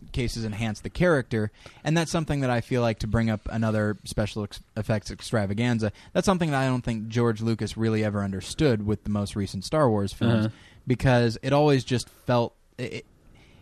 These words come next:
Speaker 1: it always felt like he was so dazzled by them that he forgot to actually put them to use. Like, when he was, to me, the, I-, I'm sure I've brought this up before, that, that there's a scene in, uh, I think, Attack of the Clones, where Ewan McGregor is talking to a character that's completely C G,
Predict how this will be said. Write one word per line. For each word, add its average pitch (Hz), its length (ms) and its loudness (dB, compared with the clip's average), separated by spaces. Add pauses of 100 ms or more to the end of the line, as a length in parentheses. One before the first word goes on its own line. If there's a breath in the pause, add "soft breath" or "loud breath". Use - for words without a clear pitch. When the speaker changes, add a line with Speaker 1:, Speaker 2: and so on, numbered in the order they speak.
Speaker 1:
it - 60 -4
always 170 240 6
felt 151 220 2
like 131 160 0
he 180 180 -2
was 165 160 2
so 123 220 0
dazzled 120 560 -2
by 101 240 -2
them 101 180 -4
that 104 140 -4
he 123 160 -2
forgot 117 420 -2
to 104 400 0 (100)
actually 110 640 -6 (320)
put 131 220 0
them 107 160 0
to - 120 -8
use. 101 600 0 (160)
Like, 104 260 -6
when 107 140 0
he 107 100 0
was, 101 180 -2 (580 soft breath)
to 151 100 4
me, 156 240 4
the, 117 360 2 (240)
I-, 139 120 0
I'm 139 220 2
sure 123 180 4
I've 107 200 0
brought 107 200 2
this 107 180 -2
up 101 140 -2
before, 131 340 2
that, 107 200 -2 (580)
that 117 240 -6
there's 117 240 2
a 107 40 -2
scene 117 300 0
in, 107 220 2
uh, 104 120 0
I 107 60 -4
think, 113 160 0
Attack 113 300 0
of 107 80 -6
the 101 40 -4
Clones, 139 380 0
where 110 80 2
Ewan 104 300 0
McGregor 107 380 0
is 98 120 -6
talking 113 500 -2
to 101 200 -2
a 95 40 -6
character 101 360 -2
that's 147 140 -4
completely 170 420 2
C 104 240 -4
G, 104 260 0